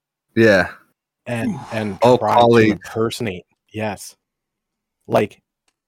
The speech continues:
Speaker 2: it gets really intense. Like, for example, on LinkedIn, my job title is not exactly what I do on purpose, because this way, if they email somebody like H R,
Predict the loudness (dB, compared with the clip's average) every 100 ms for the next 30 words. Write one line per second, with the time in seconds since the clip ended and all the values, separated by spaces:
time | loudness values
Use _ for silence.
0 | _ -8 -4 -6 -6 -14 -8 -2 0 -2
1 | -4 -8 -10 -12 -12 -16 -18 _ _ _
2 | _ _ _ -10 -8 -8 -8 -10 -10 -8
3 | -10 -8 -10 -10 -14 _ _ _ _ -10
4 | -10 -10 -10 -8 -8 -6 -6 -6 -8 _
5 | _ _ _ _ -12 -10 -8 -8 -10 -14
6 | -16 -12 -10 -10 -8 -10 -8 -10 -12 -16
7 | -20 -20 _ _ _ _ _ _ _ -8
8 | -8 -10 -10 -10 -10 -20 -20 -20 -20 -16
9 | -12 -10 -10 -10 -10 -12 -12 -10 -10 -10
10 | -14 -14 -12 -12 -12 -14 -20 -14 -8 -6
11 | -8